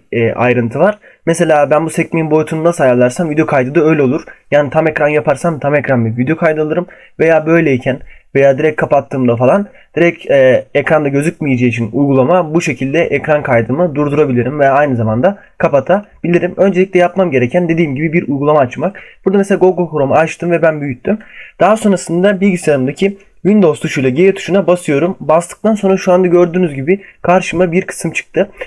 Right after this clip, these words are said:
Burada en baştan sizlere anlatacağım. Burada öncelikle gö-, gördüğünüz gibi pencere öğesi menüsü var.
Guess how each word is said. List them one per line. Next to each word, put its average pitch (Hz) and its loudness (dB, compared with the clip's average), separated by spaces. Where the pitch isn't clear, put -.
Burada 202 2
en 214 4
baştan 180 0
sizlere 165 0
anlatacağım. 160 -2
Burada 208 2
öncelikle 202 2
gö-, 175 -4
gördüğünüz 170 2
gibi 175 0
pencere 175 2
öğesi 131 0
menüsü 165 0
var. 156 2